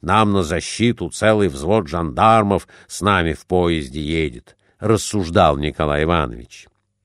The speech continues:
Но тут они заметили, что к ним подходила вся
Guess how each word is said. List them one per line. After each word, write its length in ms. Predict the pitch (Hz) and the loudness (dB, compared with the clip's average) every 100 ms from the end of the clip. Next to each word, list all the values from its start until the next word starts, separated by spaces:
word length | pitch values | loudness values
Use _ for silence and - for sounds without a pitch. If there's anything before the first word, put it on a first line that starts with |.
| _ | _
Но 320 | - 85 85 82 | -8 -2 -2 -2
тут 400 | _ 220 233 - | _ 4 4 4
они 260 | 143 123 | 4 4
заметили, 800 | 92 92 90 196 226 - 113 104 - - - - - | 2 0 2 0 0 0 0 0 -2 -20 -20 -20 -18
что 280 | - 135 | -2 0
к 160 | 120 123 | 2 2
ним 380 | 135 202 233 208 | 4 6 4 4
подходила 680 | 190 - 135 120 180 175 147 | 2 4 2 6 6 6 2
вся 640 | - - - 180 185 165 | -2 -6 4 6 4 2